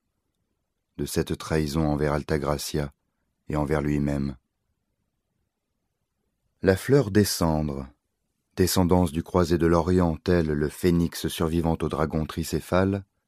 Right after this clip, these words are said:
pousse à l'ombre septentrionale du géant de pierre,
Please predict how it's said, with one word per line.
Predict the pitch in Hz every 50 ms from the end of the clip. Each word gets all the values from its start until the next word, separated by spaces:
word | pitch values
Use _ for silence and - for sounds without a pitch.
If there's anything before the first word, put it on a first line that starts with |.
| _ _ _ _ _ _ _ _ _ _ _ _ _ _ _
pousse | - 104 104 107 110 - - - -
à | - 85
l'ombre | 82 87 92 95 92 82 76 80
septentrionale | 78 - - 120 113 - - - 101 95 - - 98 92 90 87 92 95 98 92
du | 82 87 85
géant | 78 78 90 87 85
de | 80 85
pierre, | 82 - - 80 82 82 85 90 95 92 -